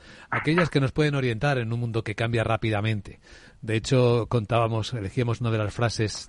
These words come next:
del día. Sabéis que nos gusta empezar este programa con frases inspiradoras. Hay una de Robert Kriegel que dice que el mundo se mueve tan rápido en estos días que quien dice que no se puede se encuentra con alguien que ya lo ha hecho. <laughs> Y esto es así de rápido.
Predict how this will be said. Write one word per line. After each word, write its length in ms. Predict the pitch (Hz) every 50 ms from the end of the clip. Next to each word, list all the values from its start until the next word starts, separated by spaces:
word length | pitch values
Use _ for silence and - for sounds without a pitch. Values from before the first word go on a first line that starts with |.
| - -
del 220 | 135 120 110 104
día. 380 | 98 131 143 127 117 117 120 101
Sabéis 280 | - 110 101 107 104
que 120 | - 120 110
nos 120 | 104 101
gusta 200 | 101 110 - -
empezar 260 | 110 101 107 - 110
este 160 | 104 - - 113
programa 360 | - 104 107 107 107 107 104
con 160 | - 104 92
frases 420 | - 110 107 104 - 113 104 - - - - - - - - - -
inspiradoras. 840 | 120 117 117 - - 120 110 110 113 127 127 123 117 117 110 - -
Hay 140 | - 131 131
una 180 | 127 123 120 117
de 60 | 117
Robert 400 | 110 123 117 117 117 113 110 110 113 101 - -
Kriegel 520 | - 139 135 127 123 117 113 107 117 123 - - - - - - _ _
que 100 | - 113
dice 160 | 113 120 131
que 80 | - 117
el 60 | 110
mundo 200 | 123 127 127 127
se 100 | - 120
mueve 200 | 120 123 120 113
tan 240 | - 165 185 202 190
rápido 480 | 190 170 151 139 131 123 - 117 110
en 80 | 110 131
estos 280 | 139 - - 135 120 104
días 360 | 123 139 151 170 170 - - - - - - _
que 140 | - 120 107
quien 180 | - 107 107
dice 260 | 107 123 - - 135 -
que 100 | 113 120
no 80 | 165
se 120 | - 170 -
puede 460 | - 185 220 214 190 131 104 - - - - - - - - - - -
se 140 | - 135
encuentra 320 | 113 107 135 131 - 147 127
con 140 | 120 123 127
alguien 180 | 131 135 131
que 100 | - 127
ya 120 | 120 127 117
lo 80 | 110
ha 60 | 95
hecho. 220 | 92 - - - 78
<laughs> 100 | - - - - - - - - - _ _ - - -
Y 60 | 196
esto 300 | 170 135 - - - 151
es 120 | 127 98
así 200 | 104 98 - -
de 120 | 104 95 92
rápido. 420 | - 95 92 - - 73 65 -